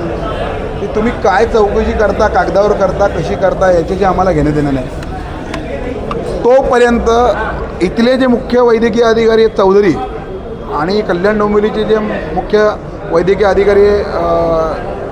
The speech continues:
शुक्ला मॅडम, जोपर्यंत पंधरा दिवसात ही चौकशी पूर्ण होत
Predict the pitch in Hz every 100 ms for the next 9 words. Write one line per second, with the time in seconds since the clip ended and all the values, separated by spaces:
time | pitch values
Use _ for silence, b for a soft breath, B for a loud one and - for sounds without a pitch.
0 | - - - - 214 220 240 220 165 117
1 | - - - - - - - - - -
2 | - 233 254 269 262 233 226 254 247 220
3 | 247 247 247 247 214 214 240 254 220 220
4 | 233